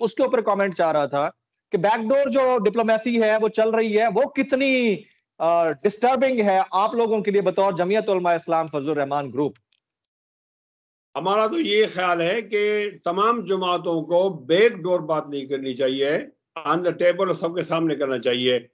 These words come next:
Speaker 2: इस वक्त हमारा इत्तेहाद है, कोई ऐसा जुमला मैं कतन नहीं बोलूंगा जो आपकी ख्वाहिश है जिससे हमारे इत्तेहाद पर असर पड़ जाए।
Speaker 1: मैं बिल्कुल वो जुमला नहीं बुलवाना चाह रहा था। मियां नवाज शरीफ साहब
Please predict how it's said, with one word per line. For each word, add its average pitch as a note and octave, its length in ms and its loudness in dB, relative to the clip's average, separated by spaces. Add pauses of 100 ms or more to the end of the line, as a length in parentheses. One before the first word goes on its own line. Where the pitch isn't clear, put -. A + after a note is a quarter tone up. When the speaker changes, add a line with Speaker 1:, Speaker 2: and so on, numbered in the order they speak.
(260)
Speaker 2:
इस E3+ 160 0
वक्त F#3+ 220 4
हमारा F#3+ 300 0
इत्तेहाद G3+ 500 -6
है, F3+ 340 -6 (340)
कोई F3+ 240 -2
ऐसा G#3 360 0
जुमला G3 400 -4
मैं G3 240 -4
कतन G#3 280 -2
नहीं A3+ 180 -2
बोलूंगा F3 680 0 (280)
जो D#3 60 2
आपकी D#3 320 0
ख्वाहिश E3 420 -2
है C#3+ 200 -2
जिससे F#3 260 -8
हमारे D#3+ 260 -4
इत्तेहाद C#3+ 400 -6
पर C#3 80 -10
असर C3 180 -8
पड़ B2 200 -12
जाए। G#2+ 140 -16 (1080)
Speaker 1:
मैं F#3+ 240 4
बिल्कुल A#3 260 4
वो A#3 140 2
जुमला A3 280 4
नहीं A#3 100 2
बुलवाना G#3 340 4
चाह G3 100 2
रहा G#3 80 0
था। A#3 80 -2
मियां B3 240 2
नवाज A3+ 260 2
शरीफ B3+ 240 0
साहब A#3+ 360 0